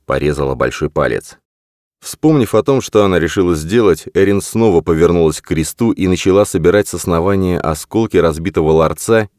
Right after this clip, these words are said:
и раскладывать их по карманам. Она обратила внимание на то, что на обратной стороне некоторых обломков имеются надписи, но их расшифровкой ей придётся заняться позже.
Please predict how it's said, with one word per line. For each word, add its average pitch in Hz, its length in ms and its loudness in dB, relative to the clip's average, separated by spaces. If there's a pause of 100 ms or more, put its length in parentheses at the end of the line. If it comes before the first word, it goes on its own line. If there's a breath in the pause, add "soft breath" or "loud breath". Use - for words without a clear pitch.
(180)
и - 100 -4
раскладывать 90 760 0
их 90 140 -8
по 82 120 -6
карманам. 85 640 -4 (520)
Она 71 280 -2
обратила 71 400 0
внимание 76 440 0
на 73 140 -2
то, 104 120 0
что - 180 -4
на 80 220 0
обратной 78 480 0
стороне 82 580 0
некоторых 82 460 -2
обломков 104 500 0
имеются 107 460 0
надписи, 101 800 -2 (220)
но 87 160 0
их 85 160 0
расшифровкой 87 720 -2
ей 90 180 -6
придётся 71 440 -4
заняться 69 460 -6
позже. 60 500 -4